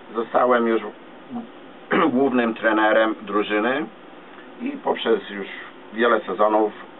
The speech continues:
piłki halowej i na otwartych boiskach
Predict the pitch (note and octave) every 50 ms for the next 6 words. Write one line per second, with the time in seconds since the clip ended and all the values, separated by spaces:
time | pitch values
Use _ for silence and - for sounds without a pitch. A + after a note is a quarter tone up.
0 | - - - - - - - - - - - - A2+ A2 G2 - G2+ F#2+ F#2+ F#2
1 | F#2 G2+ G#2 G#2+ G2+ G#2 G#2 G#2 G2+ E2 F2+ F#2 F#2 F#2 F2+ F#2 F#2 F2+ F#2 F2+
2 | F2 E2+ E2+ - - G2 F#2+ F#2+ F#2 - G2 F#2+ F#2 - - - - - - -
3 | - - - - - - - - - - - - - - G2+ F#2+ F#2+ G#2 - -
4 | - G#2 G2+ G2 F#2+